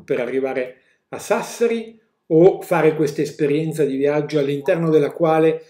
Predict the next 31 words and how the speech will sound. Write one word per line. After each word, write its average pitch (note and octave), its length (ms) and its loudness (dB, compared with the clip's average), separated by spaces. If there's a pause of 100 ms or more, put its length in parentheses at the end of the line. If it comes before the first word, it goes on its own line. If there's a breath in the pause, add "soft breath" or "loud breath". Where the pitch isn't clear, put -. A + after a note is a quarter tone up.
(880 soft breath)
i, C#3 260 -8
i - 20 -18
miei E3 200 -4
studenti E3+ 480 -2
si D3+ 180 -6
possono D3 400 -2
arricchire? C3 640 -6
E C#3 80 -4
questo E3+ 300 4
viaggio E3+ 360 0
può C3 160 -4
essere B2+ 320 -4
matematica, C#3 720 -6
può C3 140 -6
essere A#2+ 280 -8
scienze, E3 600 -4
può C#3+ 120 -2
essere C3+ 280 -6
tutto A#3 300 0
quello D3+ 200 0
che - 280 -6 (380 soft breath)
volete. B2+ 540 -2 (360 loud breath)
E E3+ 100 0
su A#3 220 0
questo D3+ 840 2
vi E3 160 -6
dovete G#3+ 340 4
fidare B2+ 680 -6 (280)
della C#3+ 260 -2
mia D#3+ 200 -2
parola. A2 460 -6